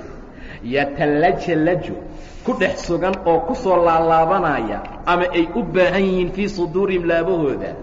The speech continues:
oo min alamaani yididiilada iyo walaamaali waa isku macno aamaasha markaa ah. Ileen qofka wax buu rabaa.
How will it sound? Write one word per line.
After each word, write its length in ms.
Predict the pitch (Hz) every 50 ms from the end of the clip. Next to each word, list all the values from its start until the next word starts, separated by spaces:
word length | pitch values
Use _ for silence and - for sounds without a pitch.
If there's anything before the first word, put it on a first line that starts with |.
| - - - - - - -
oo 180 | - 180 175 175
min 180 | 175 180 185 196
alamaani 880 | 202 196 196 - 165 175 175 185 185 180 165 143 131 120 113 107 98 -
yididiilada 840 | 113 151 170 165 - 165 170 147 156 165 165 165 175 185 185 170 180 175
iyo 160 | 175 170 165 160
walaamaali 880 | 175 180 180 170 - 160 165 160 160 156 160 165 175 175 160 156 156 - - - - -
waa 100 | 160 170
isku 220 | 160 - - - 160
macno 300 | 156 160 131 120 104 95 - -
aamaasha 500 | - 147 151 151 151 156 165 165 - 170
markaa 340 | 151 151 135 - 123 117 104
ah. 140 | - 98 87 - - - - - - - - - -
Ileen 240 | - 143 160 156 147
qofka 220 | 151 - 147 160
wax 140 | 170 160 -
buu 120 | 196 175 156
rabaa. 320 | 147 131 117 107 98 -